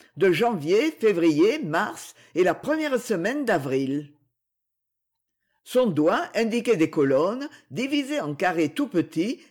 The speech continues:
que remplissaient des caractères microscopiques à l'encre rouge. « Lis, aujourd'hui, par exemple, cinq janvier, histoire suisse, un à vingt. Ancienne, un à douze. Moyen Âge,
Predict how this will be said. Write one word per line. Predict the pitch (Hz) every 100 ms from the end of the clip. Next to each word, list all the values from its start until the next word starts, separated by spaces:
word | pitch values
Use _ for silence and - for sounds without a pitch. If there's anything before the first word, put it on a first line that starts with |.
| _
que | 180
remplissaient | 190 285 277 294 262 226
des | 143
caractères | 196 208 196 - 220 139
microscopiques | 160 233 214 - 156 127 143 185 277 302 - -
à | 180
l'encre | 202 294 214
rouge. « | 170 135 135 131 123 151 - _ _ _ _ _ _ _ _ _ -
Lis, | 208 262 147 - -
aujourd'hui, | 269 190 185 139 208 330
par | 277 170
exemple, | 156 139 156 220 302 311 311 - _
cinq | - 302 285
janvier, | 202 180 143 165 240 370 -
histoire | - 247 - 294 185
suisse, | 170 - 180 262 311 302 - _ _
un | 247 302
à | - 196
vingt. | 139 131 135 - _ _ _ _ -
Ancienne, | 208 - - 180 247 311 320 -
un | 247 302 -
à | 214
douze. | 143 143 139 135 143 143 _ _ _ _ _ _
Moyen | 190 254 208 175
Âge, | 165 226 302 311